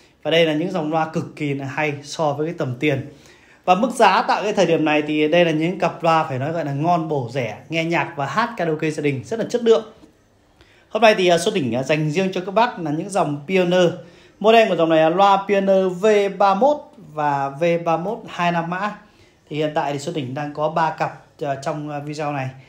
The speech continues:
Thì Xuân Đỉnh sẽ quay chi tiết cho các bác. Mức giá tiền cũng rất là mềm mại.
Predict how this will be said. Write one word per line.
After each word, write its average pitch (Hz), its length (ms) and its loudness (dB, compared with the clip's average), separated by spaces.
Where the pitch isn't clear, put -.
Thì 143 60 -8
Xuân 160 140 -4
Đỉnh 151 100 -2
sẽ - 180 -10
quay 160 160 -2
chi 165 140 -10
tiết 214 220 -2
cho 175 120 -8
các 175 60 -10
bác. 196 200 -2
Mức 254 140 0
giá 196 220 4
tiền 196 260 2
cũng 170 160 -2
rất 240 120 0
là 214 60 -2
mềm 143 300 -2
mại. 143 220 -4